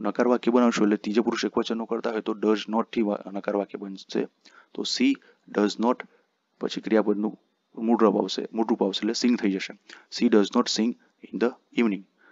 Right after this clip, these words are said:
તો જે આ does છે તે સાંજે ગાતી નથી, તો does છે આપણે અહીંયા ઉપર મૂકીશું, અને sing જે મૂળ ક્રિયાપદ છે અહીંયા લખીશું. હવે જો સાતમા નંબર પર છે, અ, children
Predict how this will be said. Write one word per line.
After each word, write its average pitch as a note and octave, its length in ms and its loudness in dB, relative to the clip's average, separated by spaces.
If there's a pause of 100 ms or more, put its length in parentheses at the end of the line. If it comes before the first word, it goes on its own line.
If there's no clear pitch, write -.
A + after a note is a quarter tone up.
(140)
તો - 80 -10
જે A2 140 0
આ G#2 40 2
does G#2+ 260 2
છે G2+ 340 -2 (580)
તે A#2 80 -6
સાંજે G#2+ 340 0
ગાતી G2+ 300 -2
નથી, B2 240 0
તો G2+ 100 -4
does G#2 200 2
છે - 200 -4
આપણે G2 200 -10
અહીંયા G2+ 140 -6
ઉપર G2 200 -4
મૂકીશું, A2+ 380 -4 (360)
અને G#2 140 -2
sing A#2+ 300 4
જે G#2 80 6
મૂળ G2+ 180 2
ક્રિયાપદ G#2 260 0
છે - 180 -4
અહીંયા G2+ 260 -4 (180)
લખીશું. - 380 -6 (1800)
હવે A2 160 -4
જો G#2+ 260 -2 (360)
સાતમા G#2+ 440 -6
નંબર G2+ 260 -2
પર G2+ 160 -2
છે, - 140 -8 (720)
અ, A2 80 -6 (360)
children A2 560 6